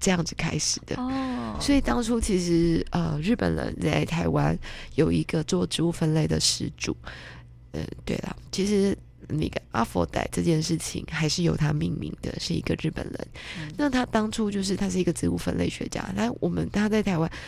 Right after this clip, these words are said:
Speaker 1: 留了非常多的新品种记录。
Speaker 2: 嗯。
Speaker 1: 对，所以比如说我们刚刚讲到这个小兰，呃，就是兰屿，
Speaker 2: 嗯。
Speaker 1: 兰屿就有一种万代兰，叫雅美万代。
Speaker 2: 哦。
Speaker 1: 事实上它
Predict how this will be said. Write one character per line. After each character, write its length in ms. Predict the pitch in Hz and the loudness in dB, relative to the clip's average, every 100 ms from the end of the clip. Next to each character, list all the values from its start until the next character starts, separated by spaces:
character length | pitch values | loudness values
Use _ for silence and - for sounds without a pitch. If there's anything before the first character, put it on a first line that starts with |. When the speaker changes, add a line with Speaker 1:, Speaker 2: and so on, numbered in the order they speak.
| - - | -8 2
Speaker 1:
留 160 | 202 | 4
了 80 | 208 | 4
非 580 | - - - 254 262 175 | 0 0 4 6 6 6
常 240 | 214 180 | 2 0
多 140 | 180 185 | 2 2
的 80 | |
新 240 | 175 - 185 | 2 -2 -2
品 180 | 180 170 | -2 -2
种 160 | 170 - | -2 -2
记 200 | - - | -2 0
录。 100 | 165 185 - - - | 0 -2 -8 -16 -12
Speaker 2:
嗯。 220 | 165 160 - - | -10 -10 -12 2
Speaker 1:
对， 240 | 190 120 | 4 4
所 180 | - 233 | 2 2
以 80 | 240 | 2
比 140 | 202 | 4
如 140 | 156 175 | 2 2
说 260 | - 170 | 2 2
我 140 | 165 156 | 4 2
们 100 | 156 | 2
刚 140 | 160 | 2
刚 100 | 165 | 2
讲 180 | 175 - - | 2 0 -2
到 260 | - - - - | -2 -2 -4 -4
这 80 | - - - | -6 -6 -6
个 160 | - - | -4 -4
小 200 | 50 - | -4 -4
兰， 200 | 170 85 82 - | -2 -2 -2 -4
呃， 160 | - - - | -4 -4 -4
就 120 | 95 | -4
是 280 | 90 95 - - - | -2 -2 -4 -8 -8
兰 220 | - 147 160 | 0 2 2
屿， 200 | 165 156 - - - | 0 0 -6 -12 -8
Speaker 2:
嗯。 60 | 175 | 0
Speaker 1:
兰 140 | 214 | 2
屿 140 | 277 254 | 4 4
就 160 | 220 | 4
有 160 | 202 - | 4 2
一 80 | - | 0
种 240 | - 57 - - - - - | 0 -2 -2 -16 -20 -20 -4
万 200 | - 202 185 | 2 2 4
代 200 | 180 160 | 2 2
兰， 220 | 151 - - - | -2 -4 -10 -18
叫 320 | - 170 160 160 | -6 -2 0 0
雅 160 | 151 165 | 2 0
美 180 | 180 180 | 2 0
万 220 | 151 156 | 0 -2
代。 180 | 147 - - | -4 -6 -6
Speaker 2:
哦。 560 | - 254 254 226 202 202 | -8 -8 -6 -8 -8 -6
Speaker 1:
事 200 | - 349 | 2 6
实 120 | 294 | 6
上 200 | 247 277 | 6 2
它 160 | 226 | 4